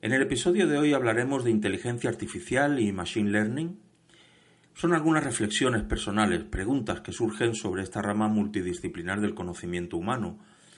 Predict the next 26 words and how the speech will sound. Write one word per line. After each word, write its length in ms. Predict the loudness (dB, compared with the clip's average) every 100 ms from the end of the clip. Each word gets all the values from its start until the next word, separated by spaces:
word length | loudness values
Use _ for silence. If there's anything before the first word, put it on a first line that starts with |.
| _
Por 140 | -6 -4
ejemplo, 560 | -2 -2 0 0 -2 -14 _ _
¿qué 220 | 4 4
es 240 | 4 -2 -6
la 100 | -6
inteligencia 600 | -4 -4 -2 -4 -4 -6
artificial? 760 | -6 -10 -8 -2 0 0 -4 -14 -16
¿O 160 | -8 -4
qué 100 | 0
relación 440 | 2 0 0 0
existe 720 | 2 2 0 0 -2 -4 -4 -12 -16
entre 400 | -14 -6 -2 0
la 140 | -2
inteligencia 580 | -4 -4 -4 -2 -2 -2
artificial 720 | -2 -4 -6 0 2 2 0 -6 -20 -10
y 160 | -8
machine 360 | -6 -6 -2 2
learning? 520 | 2 2 -2 -6 -10 -18 _ _ -20 -20 _
¿Pueden 280 | 2 4 4
las 200 | 2 2
máquinas 560 | 0 2 2 0 -2
imitar 340 | -2 0 0 0
nuestra 320 | -2 -4 -4
capacidad 560 | -4 -6 -6 -4 -4 0
de 100 | -2
abstracción? 760 | -2 -8 -10 -8 -4 -4 -6